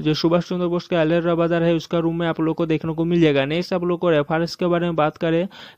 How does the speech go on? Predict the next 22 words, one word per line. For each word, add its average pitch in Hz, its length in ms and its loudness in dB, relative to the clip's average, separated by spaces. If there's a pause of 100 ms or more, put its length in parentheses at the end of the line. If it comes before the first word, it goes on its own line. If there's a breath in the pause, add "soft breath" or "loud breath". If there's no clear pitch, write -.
तो 151 260 6
इस 165 200 2
फिल्म 185 220 2
के 185 100 0
अंदर 175 280 0
आप 175 140 2
लोग 170 140 2
को 175 100 2
रेफरेंस, 165 500 0
अ, 156 380 0
out 165 180 0
of 170 80 0
seven 160 260 -4
रेफरेंस 170 460 0
देखने 160 280 -2
को 170 140 -2
मिल 170 160 0
जाएगा 156 220 2
इस 160 160 0
फिल्म 170 200 -2
के 160 100 -2
अंदर। 143 280 -2